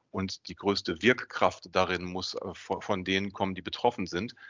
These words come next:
Patientinnen und Patienten werden da ehrlich gesagt gerne mal unterschlagen, weil wir Profis in ganz großen Anführungsstrichen immer glauben, wir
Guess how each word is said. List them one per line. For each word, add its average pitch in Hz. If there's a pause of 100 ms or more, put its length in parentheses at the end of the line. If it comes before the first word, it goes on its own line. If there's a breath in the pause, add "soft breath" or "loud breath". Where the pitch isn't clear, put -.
(120)
Patientinnen 135
und 110
Patienten 98
werden 92
da 95
ehrlich 80
gesagt -
gerne 101
mal 92
unterschlagen, 95 (440 soft breath)
weil 92 (320)
wir 110
Profis 113
in 90
ganz 98
großen -
Anführungsstrichen 92
immer 92
glauben, 90
wir 90